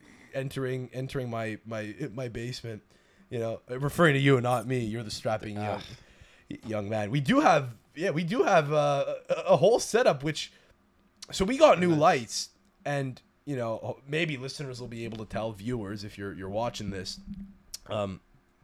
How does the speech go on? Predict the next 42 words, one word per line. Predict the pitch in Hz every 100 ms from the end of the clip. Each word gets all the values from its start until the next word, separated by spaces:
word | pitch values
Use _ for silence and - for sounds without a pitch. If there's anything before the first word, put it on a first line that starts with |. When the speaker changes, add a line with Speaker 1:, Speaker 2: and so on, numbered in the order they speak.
| -
Speaker 1:
please | 156 143
check | - 151
it | 131
out | 127 120
on | 107
YouTube | 113 131 113 101
and, | 101 -
and | 98 82
like | 117 190 -
and | 117
subscribe | - - - 143 131 92 78 - _ - _ 98
if | 98 107 -
you, | 107 101
uh, | 92 95 98
if | -
you | 98
do, | 98 101 92 85
if | -
you | 98
are | 98
so | -
inclined. | 92 87 95 87
But | 76
if | 117
you're | - 113
listening, | 127 147 117 101
just, | 127 _
just | - -
check | - 185
out | 185 165
the |
setup | - 147 143
on | 127
YouTube | 110 123 113
here. | 101 98 - - -
I | -
think | 196 233
it's | 220 156
a |
little | 147 175 170
more | 147 120
crisp | - 107 113 -